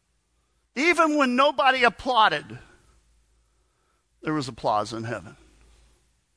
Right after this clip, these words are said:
I noticed the sacrifice, and your faithfulness made a difference.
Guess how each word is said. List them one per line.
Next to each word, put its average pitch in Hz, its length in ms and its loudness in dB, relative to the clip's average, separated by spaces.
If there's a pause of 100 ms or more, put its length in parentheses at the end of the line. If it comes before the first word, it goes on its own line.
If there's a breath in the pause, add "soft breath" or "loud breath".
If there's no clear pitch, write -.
(680)
I 190 240 2
noticed 147 600 -2 (160)
the 131 80 -12
sacrifice, 123 920 -6 (1600)
and 139 100 -6
your 160 140 2
faithfulness 131 680 -4
made 127 220 -6
a 107 60 -12
difference. - 760 -8